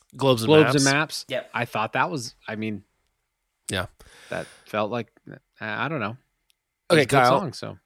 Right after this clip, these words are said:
Speaker 1: So
Speaker 2: Sorry.
Speaker 1: let's go to Chris, who originally thought, I mean, obviously we,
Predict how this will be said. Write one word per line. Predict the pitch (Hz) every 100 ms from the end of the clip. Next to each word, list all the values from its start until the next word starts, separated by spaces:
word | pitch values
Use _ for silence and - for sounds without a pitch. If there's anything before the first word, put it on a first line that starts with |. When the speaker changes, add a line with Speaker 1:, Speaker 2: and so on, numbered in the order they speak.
| _
Speaker 1:
So | - - 147
Speaker 2:
Sorry. | 135
Speaker 1:
let's | 135 143
go | -
to | 147
Chris, | - 185 160 151 -
who | 143
originally | 135 156 160 139 120
thought, | 117 107 113 - _ _ _ _ _ _
I | 120
mean, | 110
obviously | 98 104 98 104
we, | 104 117 110